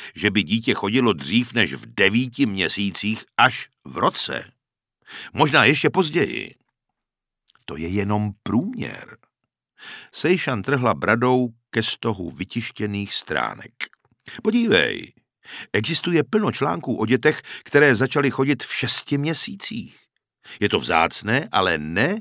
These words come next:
neslýchané. Jackovi bude teprve pět měsíců, za dva dny.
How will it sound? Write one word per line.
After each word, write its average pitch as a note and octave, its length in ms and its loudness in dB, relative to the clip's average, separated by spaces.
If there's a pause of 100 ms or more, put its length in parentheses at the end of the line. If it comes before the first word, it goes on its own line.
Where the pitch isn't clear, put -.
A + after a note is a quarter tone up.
(140)
neslýchané. D3+ 720 -6 (1400)
Jackovi G2+ 380 4
bude G2 240 2
teprve G2+ 460 4 (140)
pět G#2+ 380 4
měsíců, F2 680 -4 (240)
za G#2+ 240 4
dva G#2 260 6
dny. F#2+ 460 -4